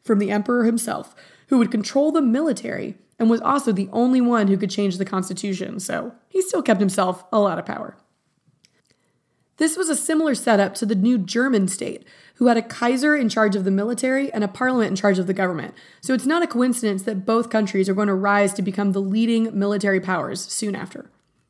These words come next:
The Japanese also copied the Chinese and created a merit-based government bureaucracy with a civil service exam to enter the government. It's basically like the Japanese were able to sit back for hundreds of years and watch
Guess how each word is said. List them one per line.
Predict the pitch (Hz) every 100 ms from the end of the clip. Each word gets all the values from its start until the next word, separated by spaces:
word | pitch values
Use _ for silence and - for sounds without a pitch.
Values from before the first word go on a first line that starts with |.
| _ _ _ _ _ _ _ _
The | -
Japanese | 247 381 415 381 277
also | 262 254
copied | 247 240 247 226
the |
Chinese | 240 254 254 233 185
and | 190
created | 202 220 202
a | 190
merit-based | 190 208 247 208 226 233 -
government | 202 214 220
bureaucracy | 208 196 208 269 - 294 311 - -
with | -
a | 202
civil | - 254 240
service | 226 214 214
exam | 208 233 240
to | 233
enter | 196 196
the | 196
government. | 190 190 214 269 277 - _ _ _ _
It's | 349 -
basically | 370 403 453 440
like | 349
the |
Japanese | 240 269 269 247 254
were | 240
able | 247 214
to | 196
sit | - - 302 -
back | 247 -
for | - 208
hundreds | 208 247 240
of | 233
years | 202 202 170 165
and | 208
watch | 208 208